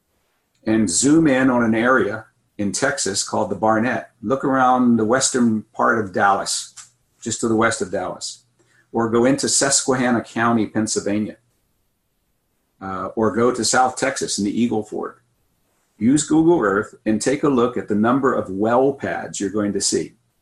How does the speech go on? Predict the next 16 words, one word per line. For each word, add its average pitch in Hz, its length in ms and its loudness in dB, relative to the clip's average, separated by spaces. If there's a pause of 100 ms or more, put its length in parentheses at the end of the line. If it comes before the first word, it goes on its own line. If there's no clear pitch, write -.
(160)
On 104 100 -4
Google 151 280 2
Earth, 131 220 2
they 107 100 2
will 101 100 2
just 117 200 -4
appear 113 320 0
like 101 280 -2
little 120 340 2
white 113 300 0 (440)
rectangles. - 720 -6 (600)
And 104 80 -6
if 104 100 -8
you 101 120 -2
zoom 139 340 4
in, 123 320 4